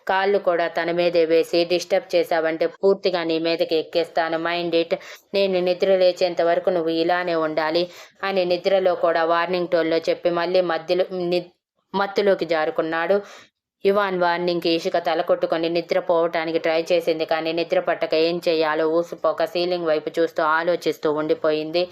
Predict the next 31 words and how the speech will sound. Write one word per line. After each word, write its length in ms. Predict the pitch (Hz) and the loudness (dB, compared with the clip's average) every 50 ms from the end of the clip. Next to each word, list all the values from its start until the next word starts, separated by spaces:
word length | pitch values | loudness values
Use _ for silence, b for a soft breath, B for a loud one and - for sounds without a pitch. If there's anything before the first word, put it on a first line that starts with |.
| B B B B B B B | B B B B B B B
అలా 260 | 190 190 196 196 185 180 | -4 -2 0 0 0 0
మరో 280 | 180 175 170 170 175 | 0 -2 0 0 2
అరగంట 420 | 170 165 160 165 165 175 170 165 165 | 0 0 0 -2 -2 -2 -2 -2 -2
తర్వాత 420 | 165 - 165 170 170 175 170 170 | -2 -2 0 0 0 0 0 -2
బద్ధకంగా 600 | 170 160 165 160 165 - 180 - 185 175 170 165 160 | -2 -2 -2 -2 -2 -2 -4 -2 -2 -2 0 0 0
నిద్ర 320 | 156 165 165 - - 180 | 0 -2 -4 -2 0 0
లేచిన 340 | 175 170 165 165 - 170 160 | 2 2 2 0 0 0 0
ఇవాన్ 380 | 160 160 165 175 170 160 160 165 B B B B _ - | 0 0 2 2 0 -2 -4 -6 B B B B _ 0
ఇషికని 420 | 196 190 190 214 196 190 185 180 | 0 0 2 0 0 0 0 0
వదిలేసి 500 | 165 160 165 165 175 170 175 170 170 180 | 2 2 2 2 2 2 2 2 2 2
ఒళ్ళు 280 | 170 165 165 170 175 175 | 2 2 2 2 2 2
విరుస్తూ 420 | 165 165 160 165 165 - - 175 | 2 2 2 2 0 0 0 -2
పైకి 340 | 160 - 170 165 165 165 180 | 0 0 0 -2 -2 -2 0
లేవగానే 540 | 170 165 160 160 156 156 156 151 156 160 165 180 190 190 B B B B - | 0 2 2 2 2 2 0 -2 -2 -2 -2 -2 -4 -6 B B B B -2
ఇషిక 320 | 202 190 196 208 196 185 | -2 0 0 0 0 0
తన 240 | 170 175 170 160 165 | -2 -2 -2 -2 -2
శరీరం 440 | 160 - 170 165 170 175 175 170 160 | 0 0 2 2 2 2 0 0 -2
పట్టేసినట్టు 760 | 156 - 165 160 - 185 180 175 180 175 170 160 156 - | -2 -4 -6 -2 0 0 0 0 0 -2 -4 -2 -2 -2
అనిపించి 480 | 165 156 156 165 165 180 175 170 - 175 | -2 -2 -2 -2 -2 -2 -4 -4 -4 -4
కాళ్ళు 340 | 170 180 170 170 170 170 170 | -2 0 0 0 2 2 2
చేతులు 400 | 165 - 170 160 156 - 160 160 | 2 2 0 0 0 0 0 0
ఆడిస్తూ 480 | 160 156 160 165 175 170 170 - 170 | 0 0 0 0 -2 -2 -2 0 0
లేచి 300 | 160 160 165 175 170 170 | 2 2 2 0 0 0
కూర్చొని 420 | 165 - 160 160 165 - 175 165 160 | 0 0 0 0 0 0 -2 -2 -2
ఇవాన్ 320 | 160 156 175 175 170 170 | -2 -2 -2 -2 -2 0
వైపు 240 | 165 156 151 143 160 | 0 0 0 0 -2
చూసింది. 520 | 151 - 160 151 - - 160 160 160 180 185 B B B B B B B - | 0 0 0 -2 -2 -4 -4 -2 -2 -2 -2 B B B B B B B -2
ఇవాన్ 320 | 190 196 202 196 190 180 170 | 0 2 2 0 -2 -4 -4
సీరియస్గా, 680 | - 190 185 185 180 185 175 170 170 175 - 165 156 160 170 175 170 B B B B - | -2 0 2 2 2 2 2 0 0 -2 -4 -2 -2 0 -2 -4 -6 B B B B 0
"చూసింది 480 | - 202 202 196 202 196 190 185 180 | 2 4 4 4 4 2 2 2 0
చాలే, 400 | 170 - 170 160 156 160 160 160 | 0 0 0 0 0 0 0 0